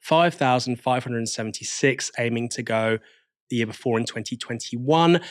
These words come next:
That's more than a twenty percent increase in those looking to leave the N H S in just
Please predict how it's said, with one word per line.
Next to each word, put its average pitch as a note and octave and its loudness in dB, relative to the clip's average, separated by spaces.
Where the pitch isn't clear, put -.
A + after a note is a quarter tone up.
That's - -4
more E3+ 8
than F3 4
a D#3 4
twenty F#3+ 0
percent B2+ 0
increase C#3 4
in C#3+ 6
those B2+ 4
looking D3 2
to - -6
leave A#2+ 2
the A2+ -4
N A#2+ 0
H - -4
S A#2 -2
in D3 4
just - 2